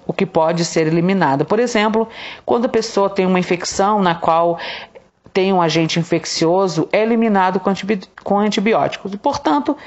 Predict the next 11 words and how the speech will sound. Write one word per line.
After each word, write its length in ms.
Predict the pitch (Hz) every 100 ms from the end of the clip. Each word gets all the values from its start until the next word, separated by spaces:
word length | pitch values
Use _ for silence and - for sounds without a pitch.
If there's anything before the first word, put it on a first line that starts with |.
| - - - _
tem 200 | - 208
cura. 440 | 226 285 180 143 143 185
No 140 | 233
caso 320 | 240 214 202
da 100 | 175
artrite 360 | 170 - 175 165
reumatoide, 680 | 180 185 - 175 190 185 214 - - - - - _ _ _ _ -
pode 300 | 165 170 202
ter 140 | 190
o 60 | 190
controle 600 | 208 208 202 190 220 226